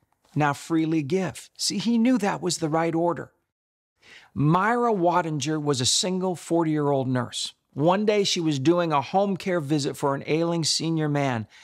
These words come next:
when his middle-aged son showed up drunk, and then he did the unthinkable. He raped her.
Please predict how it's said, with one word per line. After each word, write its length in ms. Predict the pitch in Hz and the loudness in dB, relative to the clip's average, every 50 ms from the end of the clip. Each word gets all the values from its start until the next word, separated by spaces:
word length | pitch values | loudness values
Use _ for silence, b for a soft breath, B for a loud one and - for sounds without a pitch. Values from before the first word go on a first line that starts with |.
| B B B | B B B
when 140 | - 156 160 | 0 2 2
his 160 | 160 147 127 | 4 4 4
middle-aged 720 | 135 147 165 202 220 233 226 202 - - 185 185 180 147 - | 4 4 4 4 4 2 2 0 0 0 2 2 2 2 2
son 340 | - - 180 165 165 151 135 | 0 0 0 0 0 0 -2
showed 440 | - - - - 170 170 170 165 | -2 -2 0 2 2 2 2 2
up 240 | 160 147 139 - b b b b b - | 0 0 -2 -4 b b b b b -6
drunk, 560 | 123 123 120 131 139 151 185 185 - - - _ _ _ _ _ _ _ _ _ _ _ | -2 0 2 2 2 0 -2 -6 -10 -16 -20 _ _ _ _ _ _ _ _ _ _ _
and 200 | - 131 127 120 | -4 -4 -2 -2
then 320 | 135 143 147 151 156 151 | -2 -2 0 0 0 -2
he 200 | 143 135 - 139 | -4 -6 -8 -6
did 180 | 131 135 143 123 | -4 -2 -2 -2
the 120 | 123 135 | 0 0
unthinkable. 640 | 135 135 131 120 - - 131 117 131 120 123 113 - - _ _ _ _ _ _ _ _ | 0 0 -2 -4 -4 -6 -6 -6 -8 -12 -12 -14 -16 -18 _ _ _ _ _ _ _ _
He 160 | _ - 147 | _ -6 -4
raped 380 | 147 135 139 135 127 - _ - | -2 -2 -2 -4 -4 -8 _ -14
her. 160 | 127 - - | -14 -14 -16